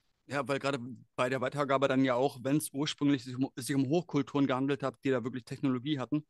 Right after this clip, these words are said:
ähm, ist das Verständnis ja dann gar nicht mehr da in der, ähm, landläufigen Gesellschaft, dass man das verstehen kann, was damit vermittelt werden möchte mit diesen Geschichten und somit dann auch,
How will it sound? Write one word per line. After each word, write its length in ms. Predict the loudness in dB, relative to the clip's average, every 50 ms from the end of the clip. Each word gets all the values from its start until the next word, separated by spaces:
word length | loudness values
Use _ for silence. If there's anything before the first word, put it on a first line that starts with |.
| -14 -20 -20 -20 -20 -16 _
ähm, 240 | 0 2 2 2 2 -2 _ _ -8
ist 180 | -6 -6 -6
das 100 | -6 -6
Verständnis 460 | -4 -4 -2 0 0 0 0 -2 -2 -2
ja 80 | -2
dann 100 | -2 0
gar 80 | 0 0
nicht 140 | 0 0 0
mehr 80 | -2
da 240 | 0 0 0 2 2
in 80 | 2 2
der, 260 | 2 2 0 -2 -4 _ _ _ _ _ _ _ _ _ _ _ _ _ _ _ _ _ _ _ -8
ähm, 280 | -6 -4 -2 -2 -4 -2 0
landläufigen 640 | 0 0 2 2 2 0 0 0 -2 0 0 0
Gesellschaft, 580 | 0 0 -2 -2 -4 -4 -4 -4 -4 -6 -4 -4
dass 160 | -6 -6 -4
man 340 | -2 -2 0 -2 -2 -4 -4
das 160 | -4 -4 -4
verstehen 380 | -4 -6 -6 -2 0 0 0 0
kann, 140 | 0 -2 -2
was 140 | -2 -2
damit 180 | -2 -2 -2 -2
vermittelt 360 | 0 0 0 0 0 -2 -2
werden 200 | -2 -2 -2 -2
möchte 200 | -2 -4 -4 -4
mit 140 | -6 -4 -4
diesen 180 | -4 -2 -2 -2
Geschichten 440 | -2 -4 -6 -6 -4 0 0 0
und 120 | 2 0 0
somit 240 | 2 2 2 2 0
dann 140 | -2 -2
auch, 220 | -2 -2 -4 -4